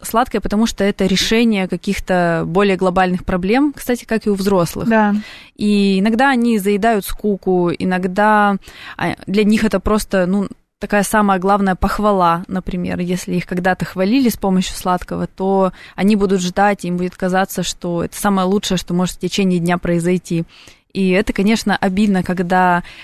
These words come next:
Speaker 1: какие-то эмоциональные вещи начинают быть тесно связаны с едой. Очень сложно их потом разделить в более взрослом возрасте.
Speaker 2: Когда нас, э, приучают,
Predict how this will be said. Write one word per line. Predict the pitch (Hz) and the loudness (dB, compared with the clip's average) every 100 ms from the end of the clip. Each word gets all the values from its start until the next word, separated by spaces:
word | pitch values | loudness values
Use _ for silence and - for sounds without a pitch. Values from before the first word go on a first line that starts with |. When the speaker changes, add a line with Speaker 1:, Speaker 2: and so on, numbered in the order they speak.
| - | -12
Speaker 1:
какие-то | 175 220 196 | -2 0 2
эмоциональные | 190 190 214 202 208 208 185 175 175 170 | 2 2 2 2 2 2 0 0 0 -2
вещи | 170 247 - | 0 0 0
начинают | 202 180 - 185 196 175 | -2 -2 0 2 2 0
быть | 185 - | -4 -2
тесно | 202 208 196 | -2 0 0
связаны | - 190 196 185 175 170 165 170 - _ | 0 0 0 0 -2 -2 -2 -6 -10 _
с | - - 185 | -12 -4 0
едой. | 185 170 170 180 175 160 175 - _ | 0 0 0 0 2 0 -2 -10 _
Очень | - 214 208 | -4 0 2
сложно | - 214 196 | 2 2 2
их | 180 | 0
потом | 185 - 185 | -2 -2 0
разделить | 175 175 190 196 | 0 -2 -4 -2
в | |
более | 175 180 175 | -2 0 -2
взрослом | 165 175 185 165 | -2 -4 -4 -4
возрасте. | 160 165 190 | -4 -4 -4
Speaker 2:
Когда | 196 220 | 0 4
нас, | 208 196 - | 4 2 -2
э, | 202 196 190 | -2 2 0
приучают, | 180 208 208 - 208 185 175 | 0 0 0 0 0 2 -2